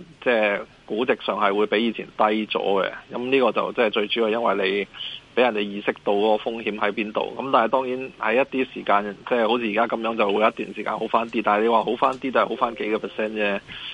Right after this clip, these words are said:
咁你可以話未充分反映都得，咁但係就唔算話，即係，嗯，好有信心話你，你會覺得話揸住嘅話，佢唔會回返落去咯。呢個就絕對唔係嘅。我覺得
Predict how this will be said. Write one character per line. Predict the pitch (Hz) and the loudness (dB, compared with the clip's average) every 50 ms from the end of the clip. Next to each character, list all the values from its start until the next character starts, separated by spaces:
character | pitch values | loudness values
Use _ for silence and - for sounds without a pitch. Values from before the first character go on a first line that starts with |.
| - - - | -16 -6 -4
咁 | - 110 117 135 139 | -2 -2 0 2 4
你 | 120 | 6
可 | 113 113 120 | 6 6 4
以 | 123 | 4
話 | 117 107 104 | 4 2 2
未 | 104 107 107 107 | 2 0 -2 -4
充 | - - 127 123 | -4 -6 -4 -2
分 | 123 107 101 | -2 -2 0
反 | - 104 104 | 0 0 0
映 | 113 113 117 | 0 -2 -2
都 | 113 110 110 | -2 -2 2
得， | - 117 110 110 107 - | 4 4 4 4 2 -2
咁 | 104 120 | -6 -4
但 | 123 117 101 | -4 -2 -2
係 | 101 104 95 92 | 0 -2 -2 0
就 | 98 98 | -2 -2
唔 | 92 90 85 87 | -4 -4 -8 -10
算 | 90 - - 107 101 104 101 | -8 -6 -4 -4 -2 0 2
話， | 98 92 90 90 92 101 - - - - - - - - _ - - | 4 4 4 4 2 0 -2 -8 -20 -20 -20 -20 -20 -20 _ -4 0
即 | 127 | 2
係， | 117 113 110 107 104 101 104 98 - - - - - - - - | 2 4 4 2 2 0 0 -4 -6 -12 -20 -20 -20 -12 -4 0
嗯， | 110 101 98 98 95 95 98 98 101 104 - - - - | 2 2 2 0 -2 -6 -10 -10 -12 -12 -14 -14 -14 -16
好 | - - - 107 | -16 -8 -4 0
有 | 104 123 131 120 117 | 2 4 4 2 2
信 | - 123 107 107 110 | 0 -4 -6 -6 -2
心 | - - 120 117 113 | -2 -2 -2 0 -2
話 | 104 101 104 92 | -4 -4 -2 -2
你， | 95 95 98 104 104 - - - - - - - - | -2 -2 -2 -2 -4 -6 -10 -20 -20 -20 -20 -20 -8
你 | - - 107 107 | -2 0 0 2
會 | 104 107 104 104 104 | 2 4 4 2 2
覺 | - 110 107 | 2 0 2
得 | - 120 | 2 2
話 | 104 101 98 98 | 0 0 -2 0
揸 | - 131 120 113 117 113 | 2 4 4 4 4 2
住 | - - 101 | -2 -8 -10
嘅 | 98 98 92 | -8 -4 -2
話， | 101 104 | 0 0
佢 | 110 110 101 | 0 -2 -6
唔 | 92 92 95 | -10 -10 -10
會 | 101 101 | -10 -8
回 | 101 107 107 | -8 -8 -4
返 | 101 117 113 110 | -2 0 0 0
落 | 104 - - | 0 -4 -4
去 | - 107 | -4 -2
咯。 | 95 101 104 104 | 0 0 0 0
呢 | 107 113 | 0 0
個 | 110 110 95 | -2 -2 0
就 | 90 92 87 | 0 -2 -4
絕 | 85 - 98 | -6 -6 -2
對 | - 104 98 | -2 0 0
唔 | 92 92 | -2 -4
係 | - - 90 95 - 104 | -4 -4 -4 -4 -4 -2
嘅。 | 95 98 107 113 | -2 0 -2 -2
我 | 117 - 117 117 113 | -2 -2 0 2 2
覺 | 110 | 2
得 | 135 | 2